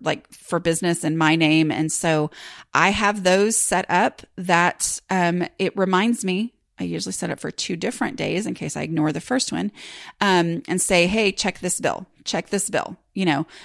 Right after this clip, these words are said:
So setting up those recurring reminders is something I can do right now that is going to eliminate future stress. And there's a lot of value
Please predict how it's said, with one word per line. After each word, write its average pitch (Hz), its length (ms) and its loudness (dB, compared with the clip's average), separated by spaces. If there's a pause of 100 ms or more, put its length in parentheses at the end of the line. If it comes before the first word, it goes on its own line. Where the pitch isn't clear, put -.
(260)
So 214 440 6
setting 254 360 2
up 240 120 2
those 220 200 4
recurring 202 360 -2
reminders 226 560 4
is 214 120 0
something 302 380 2
I 233 140 2
can 170 360 -2
do 190 640 0 (160)
right 190 400 0
now 185 640 2 (540)
that 202 340 4
is 208 160 2
going 214 360 0
to 202 580 0
eliminate 208 520 2
future 214 460 -4
stress. 190 800 0
And 202 120 0
there's 185 180 -2
a 160 80 0
lot 160 440 0
of 233 120 -2
value 269 600 0